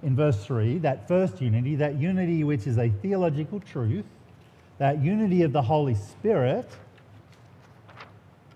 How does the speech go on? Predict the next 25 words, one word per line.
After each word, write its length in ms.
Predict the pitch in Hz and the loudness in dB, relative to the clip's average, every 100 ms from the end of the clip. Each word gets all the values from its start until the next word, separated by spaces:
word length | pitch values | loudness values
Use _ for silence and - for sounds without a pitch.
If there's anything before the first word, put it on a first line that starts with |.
| - - - - - - | -20 -20 -20 -20 -12 -2
that 160 | 127 | 0
Ga-, 220 | 156 165 - | 2 2 2
that 240 | 170 135 | 2 2
Paul 280 | - 170 180 | 6 6 6
says, 500 | - 120 123 170 - - - - - - | 0 0 0 -4 -14 -20 -20 -20 -20 -8
"Make 400 | 127 170 214 220 - 202 | -2 2 2 0 -4 -6
every 460 | 170 185 180 170 175 | 2 4 4 2 2
effort." 380 | 147 131 98 98 - - - - - | 2 2 -2 -6 -10 -20 -20 -20 -6
Now 80 | 131 | -2
that's 200 | 175 175 | 0 2
a 160 | 143 107 | 0 0
poor 220 | 165 151 | 0 0
translation 680 | 110 143 131 110 131 104 101 107 | 0 0 0 2 0 0 -2 -2
of 120 | 101 | -2
that 180 | 107 107 | -2 0
word. 220 | 101 92 101 - - | -2 -2 -8 -14 -6
One 160 | 160 165 | -2 2
commentator 480 | 180 170 143 160 151 | 2 2 2 2 2
actually 580 | 147 139 - 143 135 117 - - | 2 -2 0 0 0 -4 -12 -8
translated 680 | 151 143 131 139 135 135 123 | -2 0 2 2 2 2 0
it 280 | 127 135 - - | 0 -2 -12 -4
as, 640 | 131 123 123 123 107 101 - - - - - - - - - - - - - - - - - - - - - - - - - - - - - - - - - - | 0 2 2 0 -2 -6 -16 -20 -20 -20 -20 -20 -20 -20 -20 -20 -20 -20 -20 -20 -20 -20 -20 -20 -20 -20 -20 -20 -20 -20 -20 -20 -20 -20 -20 -20 -20 -20 -20 -20
"Have 580 | - - 175 180 190 147 - | -2 2 6 6 4 0 -2
a 140 | 139 | 0
blazing 1120 | 107 127 139 156 165 165 135 143 139 139 127 | 2 2 2 4 2 2 2 2 2 0 -2